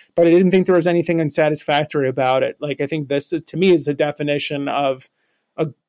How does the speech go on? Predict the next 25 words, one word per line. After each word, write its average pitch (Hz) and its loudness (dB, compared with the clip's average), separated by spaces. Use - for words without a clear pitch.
really 208 4
great 165 2
four-star 160 0
match. 175 -4
Um, 135 -4
uh, 143 0
I, 151 2
I, 143 -6
I 139 -6
loved 151 0
it. 185 4
I 147 -4
thought 147 -2
it 143 -4
was 139 -10
a - -20
great 165 0
storyline. 156 0
I 135 -6
love 143 -4
seeing 160 -2
the 147 -4
Crimson 147 -4
on 139 -4
Punk. 147 -6